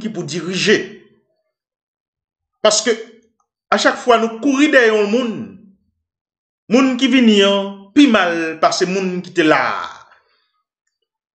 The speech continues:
Lè Ariel t ap prale, nou te di, èske nan kèlke tan,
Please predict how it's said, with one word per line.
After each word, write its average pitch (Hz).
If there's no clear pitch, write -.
Lè 175
Ariel 220
t 220
ap 196
prale, 190
nou 233
te 247
di, 208
èske 220
nan 220
kèlke 220
tan, 180